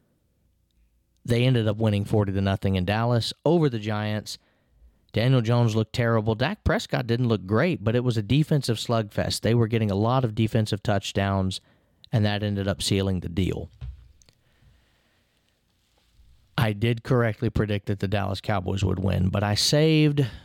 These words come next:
my worst prediction for the last. Look, I'm a homer.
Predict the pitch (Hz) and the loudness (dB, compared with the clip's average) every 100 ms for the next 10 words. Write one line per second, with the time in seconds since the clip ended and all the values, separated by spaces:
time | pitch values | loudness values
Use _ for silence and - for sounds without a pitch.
0 | - - 110 104 117 127 - - 117 107 | -18 -8 -4 0 2 0 -2 -2 -2 -2
1 | - - 107 101 107 98 98 95 90 87 | -2 0 0 0 0 0 0 0 -2 -4
2 | 85 - - - _ _ _ _ - - | -6 -8 -8 -16 _ _ _ _ -20 -20
3 | _ _ - _ - _ _ _ _ _ | _ _ -20 _ -20 _ _ _ _ _
4 | _ _ _ _ _ _ _ _ - 117 | _ _ _ _ _ _ _ _ -4 -2
5 | 120 123 113 101 104 104 104 | 0 2 2 2 2 2 0